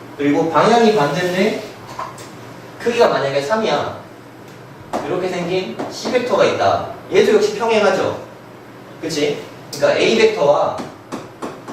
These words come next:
B 벡터가 평행하다. 이건 무슨 뜻이냐면 A 벡터가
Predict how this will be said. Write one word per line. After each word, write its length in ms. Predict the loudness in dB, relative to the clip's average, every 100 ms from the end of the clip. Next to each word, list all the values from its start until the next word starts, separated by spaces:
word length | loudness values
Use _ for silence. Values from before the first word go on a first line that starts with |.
| -18 -16 -14 -12
B 140 | -6 0
벡터가 480 | 2 2 2 2 2
평행하다. 720 | 2 4 4 4 4 2 -2 -10 -10
이건 220 | -4 -4
무슨 180 | -4 -4
뜻이냐면 640 | -4 0 0 0 -2 -4 -10 -14 -18 -18 -4
A 180 | -2 2
벡터가 720 | 2 2 2 4 4 2 -2